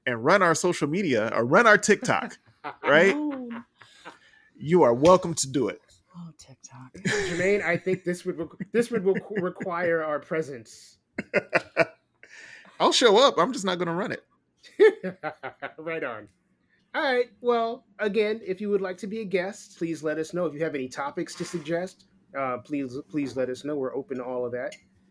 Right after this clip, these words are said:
Speaker 2: And,
Speaker 1: I guess
Speaker 2: um,
Speaker 1: Mad Villainy is, is on deck based on our user feedback so far. <laughs>
Speaker 2: Yeah, and it's really funny because I'm in the middle of reading this book, and I think the Nirvana, or just, uh,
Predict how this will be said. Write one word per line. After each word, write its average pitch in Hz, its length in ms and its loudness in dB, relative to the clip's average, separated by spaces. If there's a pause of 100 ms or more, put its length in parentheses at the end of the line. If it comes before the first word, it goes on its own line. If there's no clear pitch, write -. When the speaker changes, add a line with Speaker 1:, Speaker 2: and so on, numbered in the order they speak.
(240)
Speaker 2:
And, 139 260 -8
Speaker 1:
I 123 80 2
guess 160 220 2
Speaker 2:
um, 143 100 -10
Speaker 1:
Mad 151 220 2
Villainy 120 380 -2
is, 107 420 -4
is 107 480 -10 (380)
on 117 200 -4
deck 101 420 -2 (540)
based 107 300 0
on 98 280 -4 (240)
our 101 220 -2 (500)
user 120 360 2
feedback 104 640 -2
so 113 180 -2
far. 107 360 -4 (240)
<laughs> - 60 -10 (180)
Speaker 2:
Yeah, 247 380 0
and 202 140 -6 (440)
it's 240 220 -6
really 254 320 -4
funny 240 260 -4
because 185 400 -6
I'm 143 300 -6
in 165 100 -6
the 156 60 -2
middle 160 240 -2
of 127 100 -4
reading 143 220 -4
this 123 120 -12
book, 139 300 -6 (400)
and 147 220 -2
I - 20 -10
think 175 300 -2
the 151 80 -2
Nirvana, 135 600 -4 (500)
or 180 180 2
just, 214 320 -4
uh, 190 40 -18